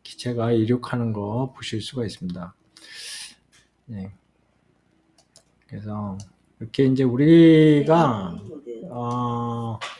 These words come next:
Speaker 1: 이 윈도우의 더블유에스엘 투 를 사용해서, 어, 피엑스 포 시텔과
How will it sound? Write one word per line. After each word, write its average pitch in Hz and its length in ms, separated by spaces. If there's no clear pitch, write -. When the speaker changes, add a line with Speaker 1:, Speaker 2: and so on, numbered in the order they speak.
Speaker 1:
이 135 1040
윈도우의 170 760
더블유에스엘 202 880
투 185 420
를 160 320
사용해서, 165 920
어, 107 440
피엑스 - 380
포 151 440
시텔과 123 1700